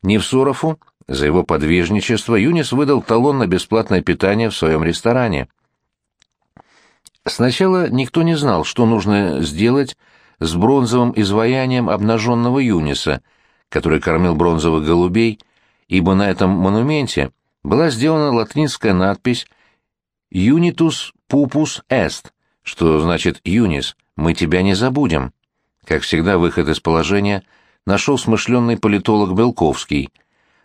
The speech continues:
Он предложил закрасить эту надпись, подключить к бронзовому изваянию воду, превратить его в фонтан и сделать Юниса писающим мальчиком.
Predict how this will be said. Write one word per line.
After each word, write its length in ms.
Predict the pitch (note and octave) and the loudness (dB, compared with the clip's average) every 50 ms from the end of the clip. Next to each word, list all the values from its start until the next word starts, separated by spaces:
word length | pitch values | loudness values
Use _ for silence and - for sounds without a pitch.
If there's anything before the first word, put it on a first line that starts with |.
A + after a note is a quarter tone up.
| _ _ | _ _
Он 180 | E2 F2+ F2 | -2 0 0
предложил 460 | - F#2 F2 E2 F#2 F2 F2 G2+ F#2+ E2 | 0 -2 0 0 0 0 2 0 0 0
закрасить 680 | F2 A2+ A2 - A#2+ A2 G2 D#2+ - - E2+ - - - | 0 -2 -2 0 0 0 0 -2 -2 -4 -6 -6 -6 -6
эту 200 | - D#2+ - D#2+ | -6 -4 -2 -2
надпись, 500 | D#2 D#2+ D#2+ E2 E2+ - - G#2+ - - _ _ _ _ _ _ _ _ _ | -2 0 -2 -2 -2 -2 -4 -4 -4 -8 _ _ _ _ _ _ _ _ _
подключить 640 | - A2 A2 - - C#3+ C#3 - - F#3+ E3+ C3 | -2 -2 -2 0 -2 -2 -2 0 0 0 0 0
к 40 | G2 | -2
бронзовому 560 | E2+ D#2 A2+ C3+ A2 F#2 E2 F#2+ F#2 F2+ F2+ E2 | 0 2 2 2 2 2 2 0 2 2 0 0
изваянию 540 | D2+ F2+ F#2 F#2+ F#2+ F2+ E2+ F2 F2 E2+ | 0 0 2 2 2 0 0 0 -2 -2
воду, 460 | D#2+ F2+ A#2+ C#3+ D3+ B2+ C#3+ C#3 B2+ - _ _ _ _ _ _ _ | 0 0 0 -2 0 0 -2 -4 -4 -10 _ _ _ _ _ _ _
превратить 540 | - G2+ C3+ D3 D#3+ D#3+ D#3 - G#3 G3+ - | -2 0 2 2 2 0 0 -2 -4 -2 0
его 140 | F3 F3 F3 | 0 0 0
в 60 | - | 0
фонтан 580 | - D#3 C#3 A#2+ E2 - F2 D#2+ D#2+ D#2 D#2 - _ _ _ _ _ | 0 0 0 0 0 0 0 0 0 0 -2 -6 _ _ _ _ _
и 180 | - D2+ D#2 D#2 | -2 0 0 0
сделать 420 | C#2+ C#2+ D#2+ F#2 F2+ F2+ F2 D2+ | -2 0 0 2 2 2 0 0
Юниса 560 | E2+ F#2 G#2+ A#2 B2 A#2+ - - B2+ B2+ B2 - _ _ _ _ _ | 0 0 2 2 2 0 -2 -2 -4 -4 -4 -8 _ _ _ _ _
писающим 580 | - D#2 E2 D2+ - F2+ E2+ D#2+ - - A2 A#2+ | -2 -2 0 0 0 0 -2 -2 0 0 0 0
мальчиком. 640 | C3+ C#3+ C3 A2 - - E2 C2+ - C#2+ B1+ B1+ | 2 0 -2 -2 -2 -4 -6 -4 -4 -4 -4 -6